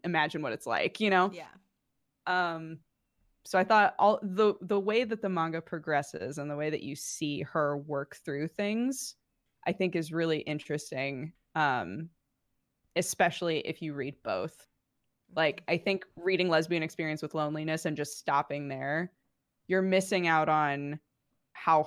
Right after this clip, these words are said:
Speaker 1: her life progressed from that point in My Solo Exchange Diary, 'cause they really do just go one right after the other, so.
Speaker 2: Mm-hmm.
Speaker 1: Yeah.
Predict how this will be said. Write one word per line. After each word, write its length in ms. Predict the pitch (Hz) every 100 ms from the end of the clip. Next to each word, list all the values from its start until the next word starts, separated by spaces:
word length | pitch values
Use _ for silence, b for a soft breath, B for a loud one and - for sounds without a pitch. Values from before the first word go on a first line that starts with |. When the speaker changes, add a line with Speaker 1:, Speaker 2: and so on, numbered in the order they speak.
| -
Speaker 1:
her 320 | 151 143 - -
life 500 | 160 147 143 147 - _ _ _ _ _ _ _ _
progressed 560 | - 165 160 147 147 -
from 180 | 135 127
that 240 | 98 -
point 340 | - 127 120 - -
in 140 | 165
My 140 | 139 135
Solo 260 | - 127 110
Exchange 480 | 92 - 131 147
Diary, 380 | - 82 - -
'cause 180 | - 175
they 100 | 165
really 360 | 156 165 151 147
do 160 | 147 135 - _ _ -
just 160 | 160 -
go 160 | 135
one 200 | 131 127
right 140 | - 82
after 220 | - -
the 140 | - -
other, 240 | 82 156
so. 300 | - - 165 - _ _ _ _
Speaker 2:
Mm-hmm. 280 | 196 185 160 165 _ _ _ _ _ _ _ _ _ _ _ _ _ _ _ _ _ _ _ _ _ _ _ _ _ _ _ _ _ _ _ _ _ _ _ _ _ _ _ _ _ _ _ - - -
Speaker 1:
Yeah. 180 | 208